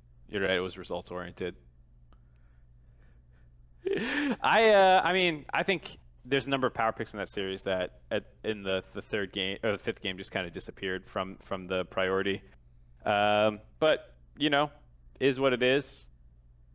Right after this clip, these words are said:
We'll see what they do in the future. I think, uh, the Hundred Thieves draft prep, to the caller's point,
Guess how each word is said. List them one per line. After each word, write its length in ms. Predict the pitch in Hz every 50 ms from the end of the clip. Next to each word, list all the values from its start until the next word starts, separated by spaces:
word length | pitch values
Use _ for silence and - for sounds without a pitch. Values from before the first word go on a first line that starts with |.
| - -
We'll 140 | - 104 -
see 440 | - - 123 123 120 120 120 120 - - - - - - -
what 160 | - 110 -
they 120 | - 113
do 100 | 107 113
in 80 | 113 107
the 40 | 101
future. 380 | - 127 131 - - 147 127 -
I 100 | 113 120
think, 260 | - 180 160 135 160
uh, 240 | 139 127 113 113 104
the 120 | 104 113
Hundred 280 | 104 151 165 160 147 -
Thieves 420 | 143 143 139 135 120 - - - - - - - -
draft 480 | - - 107 107 110 110 - - - - - - -
prep, 300 | - 120 131 - - -
to 80 | -
the 100 | 101 101
caller's 360 | - - 120 110 107 104 95 -
point, 340 | - - 120 127 143 -